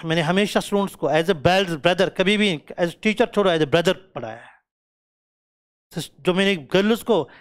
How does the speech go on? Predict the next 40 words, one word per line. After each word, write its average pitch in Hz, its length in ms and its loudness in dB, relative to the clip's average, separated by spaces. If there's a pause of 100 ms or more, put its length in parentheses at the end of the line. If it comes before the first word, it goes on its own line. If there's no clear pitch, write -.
(160)
as 175 220 -2
student, 220 380 0
as 196 60 -2
a 220 120 -4
student 220 420 -2
तो 214 60 -2
मेरे 208 200 2
है 220 140 2
ही, 185 120 0
मैंने - 300 -10
उनको 165 100 -4
बहन 185 300 0
की 214 100 -6
तरह 160 180 0
treat 127 240 -10
किया - 200 -20
हमेशा। - 320 -20 (800)
मैंने 151 80 -2
पेन्स 196 380 2
ली 123 120 -8
है। 101 160 -14 (280)
क्या - 380 -10
बस 151 220 -4
आपको 165 260 0
लगता 185 280 0
है 226 100 -2
कि 214 100 -2
आपकी 185 240 -2
चालबाजी 185 500 0
से 190 200 -6 (320)
आप 147 140 -2
इस - 120 -12
trust 220 200 -4
को - 100 -4
तोड़ 202 200 0
सकते 196 280 -8
हैं? - 80 -14
क़यामत 165 260 0
की 160 100 -8
सुबह 160 220 -2